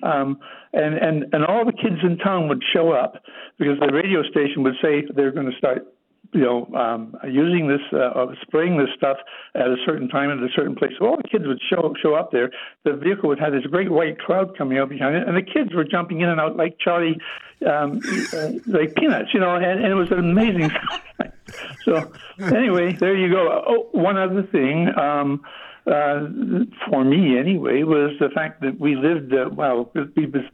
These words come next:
we lived beside a, a church, um, uh, and, and on, on the other side of the house was the pool hall and, um,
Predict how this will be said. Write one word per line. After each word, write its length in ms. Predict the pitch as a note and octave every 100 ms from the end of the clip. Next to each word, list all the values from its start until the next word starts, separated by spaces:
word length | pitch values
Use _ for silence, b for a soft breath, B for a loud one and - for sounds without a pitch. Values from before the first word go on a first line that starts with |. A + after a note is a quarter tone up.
| -
we 60 |
lived 200 | C#3+ G3+
beside 340 | E3 - F3 C#3
a, 140 | B2 - b b -
a 120 | - B2+
church, 420 | - D#3+ C#3+ - - - B B B -
um, 560 | C3+ C3 C3 B2+ G#3+ - -
uh, 580 | B2+ B2 B2 A#2+ A2+ -
and, 640 | - G2+ D#3 D3 C#3+ C#3+
and 220 | D3+ C#3
on, 400 | C#3 C3+ C3+ C3+ -
on 380 | C3 C3+ C3 D3
the 300 | A3 C3+ C#3 D#3
other 120 | A#3 -
side 200 | C3 A#2+
of 40 |
the 100 | A#2+
house 200 | A#2 D#3 -
was 120 | D3
the 100 | C3+
pool 300 | - G3+ G#3
hall 400 | G3 B2+ C3+ C#3+
and, 380 | C#3 C3+ C3+ B2
um, 360 | C3+ C3+ C3